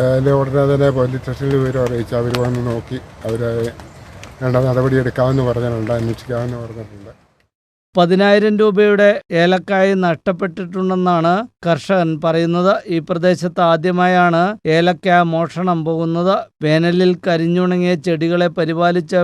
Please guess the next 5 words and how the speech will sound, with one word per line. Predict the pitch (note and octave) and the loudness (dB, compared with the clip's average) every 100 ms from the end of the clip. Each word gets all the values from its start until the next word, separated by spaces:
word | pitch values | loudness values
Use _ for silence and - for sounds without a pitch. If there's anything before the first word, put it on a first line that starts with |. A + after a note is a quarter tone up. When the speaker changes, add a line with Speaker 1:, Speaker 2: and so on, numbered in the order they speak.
| D#3+ | 0
Speaker 2:
വിളവെടുക്കാറായപ്പോൾ | D#3 D#3+ F3 F3 - F3 F3 F3 D#3+ D#3 E3 G3+ - - | -2 0 0 -2 2 2 4 2 0 -2 0 -2 -6 -2
ശരങ്ങൾ | E3 D#3+ F3+ F3+ F#3+ F#3+ | 0 2 0 0 -2 -4
മോഷ്ടിക്കപ്പെട്ടത് | D#3 D#3+ F#3+ - F3+ F3 E3+ F3 F3 F3 F3+ - _ D3+ | -4 -2 -4 -2 -2 -2 -2 0 2 2 0 -6 _ -4
കർഷകനായ | D3 - F3 F3 F3+ F3 E3 | -4 -2 0 2 2 0 0
മാമച്ചനെ | E3 E3+ E3+ F#3 F3 | -2 -2 -2 -2 -2